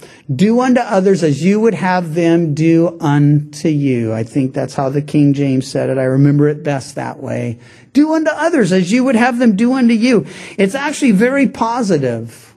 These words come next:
While Confucius and others said similar things in a negative way, Jesus says it in a very powerful way. You know how you want to be treated. You want people to be honest with you. You want people to be loving to you.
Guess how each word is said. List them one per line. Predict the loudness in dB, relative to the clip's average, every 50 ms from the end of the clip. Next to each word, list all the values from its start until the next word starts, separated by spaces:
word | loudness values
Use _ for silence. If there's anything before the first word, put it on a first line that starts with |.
| _ _
While | -10 -4 -2 0 2 2 2 0 0 -2
Confucius | -6 -12 -8 -4 -4 -4 -4 -4 -4 -2 0 0 -2 -2 0 -2 -2 0 0 0
and | 0 2
others | 2 2 2 2 0 0 0 -2 -4 -6 -12 -16 -20 -20 -20 -20 -20 -20 _ -10
said | -4 -2 -2 -2 -2 -4
similar | -6 -6 -4 0 2 2 4 4 2 0
things | 0 -2 -2 0 0 2 2
in | 2 2
a | 2
negative | 4 4 4 4 2 0 -2 0 0 2 2 2 2 2
way, | 0 -2 -2 -2 -6 -6 -6 -4 -4 -4 -4 -4 -6 -12 -20 -16
Jesus | -8 -4 -2 0 0 0 0 0
says | 0 0 0 2 2
it | 0 2
in | 2 0
a | 0
very | 0 -2 -2 -2 -2 -4
powerful | -6 -8 -8 -6 -6 -6 -2 -2 -2
way. | -2 0 -2 -2 -2
You | -4 -2 -2 -2
know | 0 0 -2 -2 -2
how | -2 -2 -2
you | 0 2 0 0
want | 0 0 -2 -4 -8 -12 -8
to | -6 -4
be | -4 -4 -4
treated. | -6 -6 -6 -4 -4 -2 -2 -2 -2 -2 -2 -4 -6 -12 -20 -20 _ -4
You | -2 -2 -2
want | -2 -4 -6
people | -4 -2 -2 -2 0 -2 0 0
to | 0
be | 0 0 -2 -2
honest | -2 0 0 0 -2 -2 -6 -8 -8
with | -8 -8 -6 -6
you. | -6 -6
You | -4 -4 -4 -4
want | -4 -6 -8 -6
people | -6 -4 -4 -2 -2 -2
to |
be | -2 0 0 0
loving | 0 2 2 2 2 2 0 0 0
to | 0 -2 -2
you. | 0 0 -2 -2